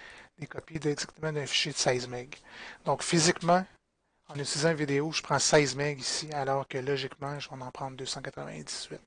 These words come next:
Donc c'est là qu'on va voir le gain. Euh, c'est là qui est intéressant, cette petite, euh, cette petite, euh, vue-là qu'on a dans, dans,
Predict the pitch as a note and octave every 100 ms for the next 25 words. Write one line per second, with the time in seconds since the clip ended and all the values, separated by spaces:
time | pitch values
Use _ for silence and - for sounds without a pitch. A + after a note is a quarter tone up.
0 | _ _ - - - E3+ F#3 D3+ C#3+ C#3
1 | D3+ D3 C3 C3+ D3+ - - - - -
2 | C#3+ C3 B2 C#3+ C#3+ - C#3+ C3+ C#3+ C3
3 | - D#3+ D#3+ - - - C3+ C3 C3 C3
4 | C3+ F3+ - - - - - - C#3 B2+
5 | B2 C3 D3+ D3+ C#3 C3 C#3+ C3+ B2+ B2+
6 | B2 _ _ _ _ _ D3+ C3+ B2+ B2+